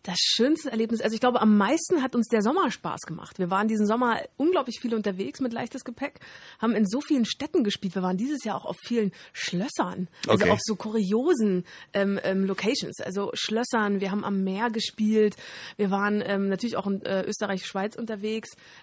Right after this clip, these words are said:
Speaker 1: Äh, das war spannend, fand ich. Und irgendwie, äh, hatten wir auch so eine Leichtigkeit, so mit leichtes Gepäck. Wir haben es sprichwörtlich mit auf die Bühne genommen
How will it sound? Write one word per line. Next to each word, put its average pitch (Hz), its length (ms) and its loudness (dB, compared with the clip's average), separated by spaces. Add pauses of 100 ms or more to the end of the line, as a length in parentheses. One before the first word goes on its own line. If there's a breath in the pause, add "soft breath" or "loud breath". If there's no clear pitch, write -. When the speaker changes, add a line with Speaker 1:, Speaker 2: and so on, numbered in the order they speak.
Speaker 1:
Äh, 202 340 4
das 233 200 -2
war 320 100 2
spannend, 226 380 -2
fand 160 260 -4
ich. - 180 -10
Und 196 200 -4
irgendwie, 262 400 2 (460 loud breath)
äh, 180 60 -4 (680)
hatten 254 260 -6
wir 247 80 0
auch 220 60 -2
so - 80 -4
eine 220 100 4
Leichtigkeit, 269 840 -2
so 233 360 -2
mit 226 180 -4
leichtes 226 320 -6
Gepäck. 240 260 -6
Wir 226 100 -2
haben 226 100 0
es 214 120 -4 (160)
sprichwörtlich 254 640 0
mit 233 100 0
auf 190 100 -10
die 202 100 -4
Bühne 202 260 0
genommen 240 300 -2